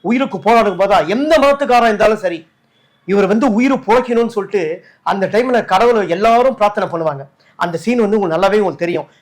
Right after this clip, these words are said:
எம்-, என்னைக்குமே வந்து மறக்க முடியாது. இது நான் ஏன் உங்களுக்கு ஞாபகப்படுத்துறேன்னா, இந்த சீன் சேம் அதே வந்து தர்மேந்திரா நடிச்ச ஹிந்தி மூவிலையும் இந்த சீன் வரும்.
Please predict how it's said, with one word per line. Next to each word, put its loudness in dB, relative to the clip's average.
எம்-, -2
என்னைக்குமே 0
வந்து 2
மறக்க -2
முடியாது. -4
இது 0
நான் 4
ஏன் 6
உங்களுக்கு 4
ஞாபகப்படுத்துறேன்னா, 2
இந்த 2
சீன் 0
சேம் 2
அதே 0
வந்து 0
தர்மேந்திரா 2
நடிச்ச 2
ஹிந்தி 2
மூவிலையும் 4
இந்த -4
சீன் -2
வரும். -2